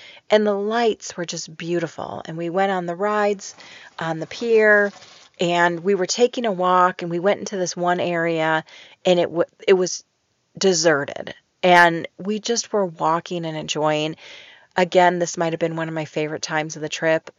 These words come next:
Just, it ended on such a high note, being at the park, that it, it felt wonderful.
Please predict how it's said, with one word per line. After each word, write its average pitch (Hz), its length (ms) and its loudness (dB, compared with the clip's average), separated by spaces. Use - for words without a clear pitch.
Just, - 320 0
it 202 240 6
ended 196 520 4
on 170 180 -2
such - 320 -2
a 190 60 -4
high 156 320 -4
note, 175 400 0
being 170 260 0
at 165 140 0
the 156 80 -4
park, 151 500 0
that 165 240 6
it, - 120 4
it 175 200 4
felt 175 340 4
wonderful. 139 640 -4